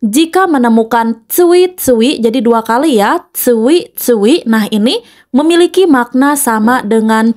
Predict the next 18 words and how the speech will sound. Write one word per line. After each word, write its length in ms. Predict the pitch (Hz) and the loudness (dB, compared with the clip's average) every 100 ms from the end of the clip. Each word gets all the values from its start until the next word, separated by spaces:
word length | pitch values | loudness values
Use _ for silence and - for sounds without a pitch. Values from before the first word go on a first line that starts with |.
| - | -4
tsui. 600 | - 208 208 269 - _ _ _ _ _ 240 | -2 0 2 0 -2 _ _ _ _ _ -2
Baik, 320 | 262 226 226 | 0 0 -2
minasang, 520 | 240 247 247 339 349 | -2 0 0 -2 -2
kita 240 | 247 226 214 | -4 -2 -2
lihat 360 | 214 254 269 | 0 -2 -2
contoh 280 | 226 208 214 - | -2 -2 -2 -4
kalimatnya 640 | 208 202 208 202 240 311 | -2 0 0 0 -2 0
ya. 280 | 208 185 277 - _ _ _ - | 0 0 -2 -8 _ _ _ -8
Ga 320 | 202 302 415 | -2 0 2
manga 720 | 269 220 202 190 226 214 - _ _ | 0 0 0 0 0 -2 -6 _ _
dekinai 880 | 190 214 208 285 339 370 370 370 370 | -4 -2 0 0 0 2 2 0 -2
kara 480 | 220 196 220 220 - _ _ - | -2 0 0 -2 -6 _ _ -4
tsui-tsui 640 | 302 381 403 - 240 202 196 | 0 2 0 -2 0 0 -2
katte 480 | 294 359 - 392 | -4 -4 -2 -2
shimaun 720 | 392 - 392 285 226 226 214 190 | 0 0 2 2 2 2 2 0
desu 400 | 185 - 233 311 | -2 0 0 0
yo. 40 | 508 _ _ _ - | -2 _ _ _ -6
Artinya, 640 | 214 208 226 202 220 440 | -4 0 0 0 0 -2